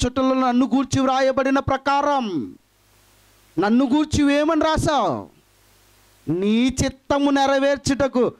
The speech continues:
ఇదిగో, మనం దేనికోసం వచ్చాం? ఆయన చిత్తాన్ని నెరవేర్చుటకు భూమి మీదకి మనం వచ్చాం.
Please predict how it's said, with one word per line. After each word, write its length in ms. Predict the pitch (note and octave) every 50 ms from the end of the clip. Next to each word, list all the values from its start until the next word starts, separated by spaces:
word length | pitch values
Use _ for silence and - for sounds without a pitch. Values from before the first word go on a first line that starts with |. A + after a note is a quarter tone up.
| _ _ _ _ C#3+
ఇదిగో, 880 | E3+ G#3+ G3 C4 B3+ A3 D4+ D4 D4 C4+ A#3 F#3+ D#3 C3+ A#2+ A2+ G#2+ G#2 - _ _ _ _ _ _ _ _ _ _ _ _ _ _ _ _ _ _ _ _ _ _ _ -
మనం 380 | F3 G3 G3+ A3 C4 D4 D4
దేనికోసం 520 | D4 D#4 D#4 D4+ D#4+ D#4+ D#4 D4+ A#3+ D#4 D#4
వచ్చాం? 640 | D#4 B3 - D#4+ D#4 D#4 D#4 E4 E4 E4 F4+ F4+ - _ _ _ _ _ _ _ _ _ _ _ _ _ _ _ _ _ _ _ _ _ _ _ _ _ _ _ _ -
ఆయన 440 | A#2 C#3 D#3 E3 F#3 G3+ A3 A#3 A#3+
చిత్తాన్ని 680 | B3 B3 - B3+ B3 - _ - C4+ C4+ C#4+ D4 D4+
నెరవేర్చుటకు 800 | C#4+ C#4+ C#4 C#4 C#4 C4+ C4+ C4+ C4 B3+ - B3+ A#3+ A#3+ - B3
భూమి 320 | G3+ F#3 G#3 A#3 A#3 A#3
మీదకి 300 | A3+ A#3 A3+ A3 G#3+ G#3+
మనం 320 | G#3 G3 F#3 F3 G3 G3+ G#3
వచ్చాం. 580 | G#3 - - - G3+ F3+ E3 D3+ C#3 C3+ C3+